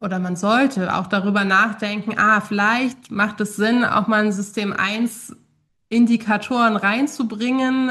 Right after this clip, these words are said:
ähm, oder irgendwie die Abfrage so zu ändern, dass man mehr auf dieses implizite, auf das schnelle Denken geht.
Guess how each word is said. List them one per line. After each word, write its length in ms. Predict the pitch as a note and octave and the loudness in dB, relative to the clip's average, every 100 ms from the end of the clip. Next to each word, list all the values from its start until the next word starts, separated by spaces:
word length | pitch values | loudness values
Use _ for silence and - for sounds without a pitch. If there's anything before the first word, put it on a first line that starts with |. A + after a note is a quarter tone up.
| - | -2
ähm, 380 | G#3 G#3 G#3 G#3 | -2 0 -2 -4
oder 260 | G#3+ G#3+ | -4 -4
irgendwie 260 | G#3+ A3 G#3+ | -2 -2 -4
die 140 | G3 | -2
Abfrage 640 | - - - G#3+ A3 G#3+ | -4 -4 -8 0 0 0
so 140 | G3+ A3 | -4 -6
zu 200 | A3+ - | -8 -8
ändern, 400 | G3+ A#3 A3+ G#3+ | -4 0 0 0
dass 140 | G#3 | -2
man 180 | G#3+ G#3 | -2 0
mehr 260 | G#3+ A#3 A#3 | 2 2 0
auf 100 | A#3 | 0
dieses 300 | A3 G3+ G3+ | -4 -4 -4
implizite, 680 | A3+ C4+ C4 A#3+ B3+ B3 A3 | -2 -2 -2 -4 -2 -2 -2
auf 80 | G3+ | -4
das 120 | G3+ | -6
schnelle 420 | - A3 A#3+ C#4 | -2 -2 0 0
Denken 440 | G#3+ A#3 B3 A#3+ A#3+ | 0 -2 -2 -2 0
geht. 380 | A#3+ B3 B3 | 0 0 -4